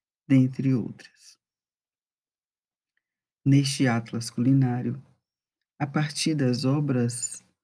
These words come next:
da literatura brasileira, foi possível estabelecer relações entre a construção do território brasileiro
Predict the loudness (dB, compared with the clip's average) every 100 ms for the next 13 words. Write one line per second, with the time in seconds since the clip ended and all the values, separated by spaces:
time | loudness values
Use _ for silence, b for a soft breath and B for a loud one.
0 | _ _ _ _ 0 0 0 0 0 0
1 | -2 -2 0 0 0 0 0 2 0 -6
2 | -14 _ _ _ _ _ _ _ 0 0
3 | 2 0 2 2 2 0 -2 -2 -2 -2
4 | -4 -2 0 2 -2 b b b _ _
5 | -4 -2 -2 -4 0 2 2 2 0 -2
6 | 2 2 0 -6 -4 -2 -4 -4 -8 -6
7 | -2 -2 -2 -4 -2 -2 -2 -6 -6 -4
8 | -4 -4 -2 0 0 0 -4